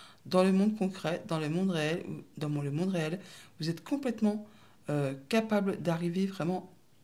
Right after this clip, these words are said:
à atteindre vos objectifs. À la façon d'une reine d'épée,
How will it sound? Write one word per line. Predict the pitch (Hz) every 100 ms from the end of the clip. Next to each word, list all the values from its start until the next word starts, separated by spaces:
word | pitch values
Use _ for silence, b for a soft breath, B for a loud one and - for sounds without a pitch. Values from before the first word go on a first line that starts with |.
| -
à | 180
atteindre | 175 196 190
vos | 170
objectifs. | 180 170 147 - 117 - B B B B B
À | 170
la | 175
façon | 175 185 - 196 -
d'une | 151 160
reine | 165 208 208
d'épée, | 196 - 175 190